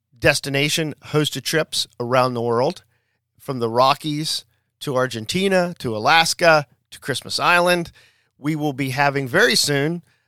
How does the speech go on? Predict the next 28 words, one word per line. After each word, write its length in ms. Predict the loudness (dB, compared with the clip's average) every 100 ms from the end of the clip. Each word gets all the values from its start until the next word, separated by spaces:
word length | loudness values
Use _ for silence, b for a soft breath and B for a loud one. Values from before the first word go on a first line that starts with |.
| _
um, 520 | 2 4 2 -2 -10 _ _ _ _ _ _ -16 -4
a 160 | -2
gentleman 460 | 2 2 4 2 0
that 120 | 0
is 120 | -2
very 320 | -2 2 2
quickly 320 | 0 -4 -4 -4
becoming 420 | -2 -2 -2 -4
a 80 | -4
friend 240 | -2 -2
of 80 | -2
mine 380 | -2 -2 -4 -10 _ _ _ -10
who, 480 | -4 -2 -2 -4 -8 -6
uh, 280 | -2 -2 -4
works 500 | -4 -2 -2 -2 -2
with 180 | -2 -2
the 120 | -2
organization 760 | -2 -4 -6 -4 -4 -4 -4
that 120 | -6 -6
we 120 | -8
have 100 | -2
partnered 380 | -2 0 -4 -4
with 260 | -4 -6
to 120 | -14
bring 380 | -12 -4 -2 0
you 140 | -2 -4
these 300 | -4 -4 -6
trips. 480 | -8 -10 -10 -14